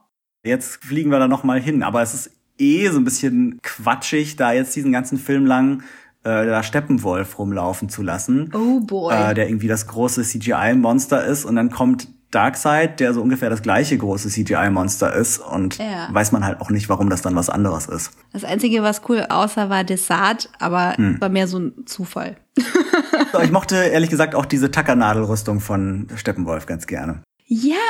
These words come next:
Speaker 2: aber Steppenwolf, dieser Steppenwolf, der hat nichts mit dem Comic Steppenwolf zu tun, aber was okay
Speaker 1: Mhm.
Speaker 2: ist, der sah plötzlich aus wie so ein armes Hundi.
Speaker 1: <laughs>
Speaker 2: Mit seinem Katzennäschen. So, „Oh, du hast, du hast Bubu gemacht? Oh, du,
Speaker 1: <laughs>
Speaker 2: och,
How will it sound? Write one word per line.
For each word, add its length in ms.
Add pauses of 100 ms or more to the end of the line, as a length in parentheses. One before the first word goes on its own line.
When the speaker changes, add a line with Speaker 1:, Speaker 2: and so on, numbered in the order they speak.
Speaker 2:
aber 200
Steppenwolf, 960
dieser 220
Steppenwolf, 480
der 140
hat 180
nichts 340
mit 80
dem 200 (100)
Comic 300
Steppenwolf 400
zu 100
tun, 100
aber 100
was 80
okay 220
Speaker 1:
Mhm. 60
Speaker 2:
ist, 100 (380)
der 80
sah 100
plötzlich 400
aus 240
wie 60
so 100
ein 100
armes 420
Hundi. 540 (140)
Speaker 1:
<laughs> 680
Speaker 2:
Mit 200
seinem 440
Katzennäschen. 840
So, 120 (300)
„Oh, 220 (220)
du 160
hast, 260 (140)
du 80
hast 280
Bubu 240
gemacht? 500 (300)
Oh, 280 (100)
du, 220 (260)
Speaker 1:
<laughs> 180
Speaker 2:
och, 260